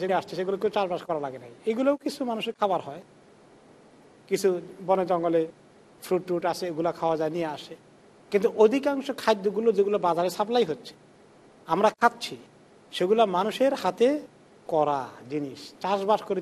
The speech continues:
তৈরি করা। যদি মানুষ এটা না করে, তাহলে পৃথিবীর মধ্যে খাদ্য সংকট দেখা দিবে। তাহলে ইসলাম উৎসাহিত করছে কৃষি পণ্য উৎপাদন বাড়ানোর জন্য। পৃথিবীর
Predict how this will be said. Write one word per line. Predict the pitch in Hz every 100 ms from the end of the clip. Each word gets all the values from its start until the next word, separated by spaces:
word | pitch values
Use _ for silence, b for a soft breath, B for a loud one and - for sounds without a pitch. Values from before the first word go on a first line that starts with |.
| 196
তৈরি | 147 -
করা। | 123 - - - - - - - -
যদি | 185 220
মানুষ | 233 247 240
এটা | 247 220 196
না | 208 202
করে, | 240 233 143 - - - - - -
তাহলে | - 202 208
পৃথিবীর | 214 208 220
মধ্যে | 214 202 202
খাদ্য | 208 214 -
সংকট | 247 240 165
দেখা | 147 123
দিবে। | 113 - - - - - - - -
তাহলে | 170 202
ইসলাম | 196 220 220
উৎসাহিত | 208 - 240 240 240
করছে | 233 202 220 -
কৃষি | 247 269 -
পণ্য | 226 220 214
উৎপাদন | 208 202 196 185
বাড়ানোর | 190 208 196
জন্য। | 220 208 214 - - - - - - - - - - - - - - - -
পৃথিবীর | 220 233 240